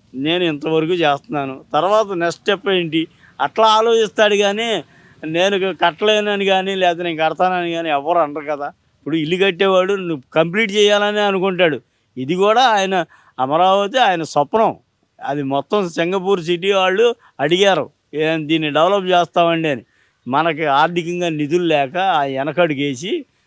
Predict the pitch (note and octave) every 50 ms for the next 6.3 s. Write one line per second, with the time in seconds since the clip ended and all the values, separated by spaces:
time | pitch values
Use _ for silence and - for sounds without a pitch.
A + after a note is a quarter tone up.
0 | _ _ _ - A#2+ C3+ C#3+ D#3+ E3 D#3 C3+ C#3 C#3 D3+ D3+ D#3 D3+ D3 D3 D3
1 | C#3+ C#3 C3+ C3 C#3 D3 D3+ C#3+ C#3 C3+ C#3+ D3 D#3+ D3+ D#3 D#3 D3+ D3 C#3+ C#3
2 | C3+ A#2+ - C3+ C3+ D3 D#3+ D#3+ C#3+ - D3+ D3 C#3+ C#3+ D3 D3 C#3+ C#3 C3+ C3+
3 | C#3+ D#3 D3+ D3+ D3 C3+ B2+ C#3 D#3 E3 G#3 G3+ D#3+ - - _ _ - - B2
4 | A#2+ C#3+ D3 C#3+ C#3 C3 C3 D#3 F3+ G3 G3 G3+ G3 F#3+ - E3 D#3+ E3 D#3+ F3+
5 | G#3 G#3 F#3 F#3+ F#3 F3+ F3+ F3+ F3 F3 E3+ E3 E3 F3 F3+ F3 D#3+ D3 C3+ B2+
6 | B2+ B2 - - - D3